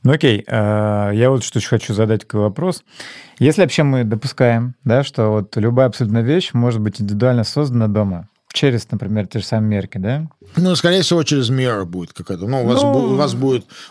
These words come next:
Speaker 2: Oral. У Орала читали тысяча девятьсот восемьдесят четвертый?
Speaker 1: Конечно.
Speaker 2: Вот у вас будет такая история. А вот,
Speaker 1: Не, ну, там,
Speaker 2: а
Speaker 1: по-моему, все в униформе ходили. Ну, окей. Я, я чуть другое имел в виду.
Speaker 2: Вот так и будет.
Speaker 1: А, ну,
Speaker 2: У вас униформа
Speaker 1: подождите.
Speaker 2: будет трансфер-, ну, то есть, э, диджитал униформа.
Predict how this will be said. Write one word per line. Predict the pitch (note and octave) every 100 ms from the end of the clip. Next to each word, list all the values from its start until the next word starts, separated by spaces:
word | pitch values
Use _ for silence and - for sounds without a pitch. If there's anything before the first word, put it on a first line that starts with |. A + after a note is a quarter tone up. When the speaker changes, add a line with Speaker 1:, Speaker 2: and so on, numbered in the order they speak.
| -
Speaker 2:
Oral. | F3+ B2+ G#2 - F3 D3 -
У | G3+ F3
Орала | C#3 A#2+ A2+
читали | - F#3 D#3
тысяча | A2 A#2+
девятьсот | A2 G#2 F3+ F3
восемьдесят | A#2 A#2
четвертый? | - G#2 -
Speaker 1:
Конечно. | C3 D#4
Speaker 2:
Вот | F4
у | G3+
вас | F#3
будет | C#3+ C3
такая | B2 G#2
история. | - - - C#3+ - -
А | C3+
вот, | C3+ B2+ G2+ -
Speaker 1:
Не, | C3 B2 B2+
ну, | B2+
там, |
Speaker 2:
а | B2+
Speaker 1:
по-моему, | D3 D3+
все | -
в | D#3+
униформе | D#3 - A3+ G3+
ходили. | B2 B2+ B2
Ну, | D#3 F#3+
окей. | E3+ F3 A2 G2 - _ _ _
Я, | B2 C#3
я | C#3 D3+
чуть | C#3+ D#3+
другое | D3 F3 C#3
имел | G#2 G2
в | G#2
виду. | B2
Speaker 2:
Вот | A#2
так | A2+ A2
и | A#2+
будет. | F#2+ B2+ C#3+ _ _ -
Speaker 1:
А, | A#2 G#2+ G#2+ G#2+ G#2 G#2 - - _ - -
ну, | B2
Speaker 2:
У | B2
вас | B2+
униформа | C#3+ C3+ C#3+ E3+ C3
Speaker 1:
подождите. | B2
Speaker 2:
будет | C3+ A2+ - A2
трансфер-, | A#2+ A2+ B2 A#2+
ну, | C3 A2+ F#2+
то | -
есть, | G2 - -
э, |
диджитал | F#2+ F#2+ F#2+ G2 G2 G#2 B2+ F#2+ F2 F2+
униформа. | F2+ F#2 F#2